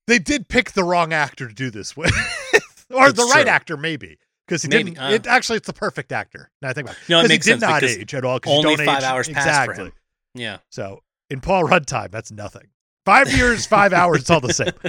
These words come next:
Speaker 1: Uh,
Speaker 2: Yeah.
Speaker 1: but he goes up to the wall, and he's just looking for names, and I don't know why.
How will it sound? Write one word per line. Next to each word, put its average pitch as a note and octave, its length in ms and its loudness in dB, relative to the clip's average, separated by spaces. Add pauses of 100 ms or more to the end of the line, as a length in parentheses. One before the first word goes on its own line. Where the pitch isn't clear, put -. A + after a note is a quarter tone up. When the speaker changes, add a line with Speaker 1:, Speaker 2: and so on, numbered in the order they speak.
(560)
Speaker 1:
Uh, F#3 220 -2
Speaker 2:
Yeah. F#3 60 -10
Speaker 1:
but A#3+ 80 0
he B3+ 60 0
goes F4+ 200 -2
up F4+ 100 -4
to D#4 80 -8
the D4+ 120 0
wall, B3+ 480 4
and G3 120 -4
he's A#3+ 140 -6
just F#3 140 -10
looking A3 340 -8
for D#3+ 100 -14
names, F#3+ 300 -10
and D3+ 80 -12
I D#3+ 80 -6
don't G3 160 -8
know F3 140 -6
why. D3+ 520 -4